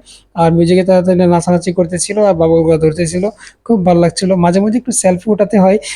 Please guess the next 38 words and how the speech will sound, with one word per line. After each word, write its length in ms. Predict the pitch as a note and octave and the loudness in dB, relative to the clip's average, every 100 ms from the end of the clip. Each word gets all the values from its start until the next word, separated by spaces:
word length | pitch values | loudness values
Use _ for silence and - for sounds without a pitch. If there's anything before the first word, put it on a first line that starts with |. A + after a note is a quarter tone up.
| - _ | -16 _
তাই 200 | G3 F#3+ | 0 2
জান্নাতকে 420 | F#3 F#3+ F#3+ A3 | 2 0 -2 -2
একটু 120 | G3+ | -2
সেলফি 280 | - F#3+ F3+ | -2 -2 -2
তোলার 180 | G3 G3+ | -2 0
জন্য 120 | G3+ | 0
রেডি 140 | F#3 | 0
করতেছিলাম, 600 | F#3+ F#3 G3 - G3+ G3+ F#3+ | -2 -2 -4 0 0 0 -2
কিন্তু 260 | G3+ F#3+ | -4 -2
জান্নাত 220 | F3 F3 | 0 -2
বুঝতেছিল 460 | E3+ E3+ - - G3 | -2 -4 -4 -4 0
না, 180 | F3+ E3 | 0 0
তারকে 380 | F3 E3+ - F3+ | 0 -2 -2 0
আমি 140 | F3 | 0
ভিডিও 320 | D#3 D#3+ E3+ | -2 0 0
করতেছিলাম। 480 | D#3+ D#3 D#3+ F3+ A3 - - - - | 0 -2 -2 0 0 -2 -16 -18 -2
ওয়াও, 340 | F3 E3 D#3 - - _ | 2 2 0 -6 -20 _
এখন 260 | F3+ F3 A3 | -4 0 2
আমরা 160 | A3 | 4
অন্যদিকে 360 | G#3+ G#3 G#3 G#3 | 2 4 2 2
চলে 180 | G#3 F#3+ | 2 2
যাব। 200 | F#3+ A3 | 2 2
আসলে 320 | G3+ G#3 G#3 | 0 0 0
বাবল 320 | F3+ F3+ G3+ | 2 2 2
দেখে 200 | G3+ G3+ | 0 0
মেয়ে 180 | G3 F#3+ | 0 0
চাচ্ছিল 340 | F#3 - G3+ | -2 0 0
যে 80 | G3+ | 2
বাবল 200 | F3+ F#3 | 2 2
থেকে 160 | F#3+ F#3 | 0 -2
কিনে 240 | F#3+ F3+ | 0 0
দিই, 140 | F#3 | 2
কিন্তু 200 | G3 F#3 | 0 0
অনেক 200 | F3+ F#3 | 0 2
বাবল 280 | F3+ F3+ F3+ | 2 0 0
কিনে 180 | F3 F3 | -2 -2
আছে, 200 | F3 G#3+ | -2 -2
তাই 320 | G#3 F3+ F3 | 0 2 0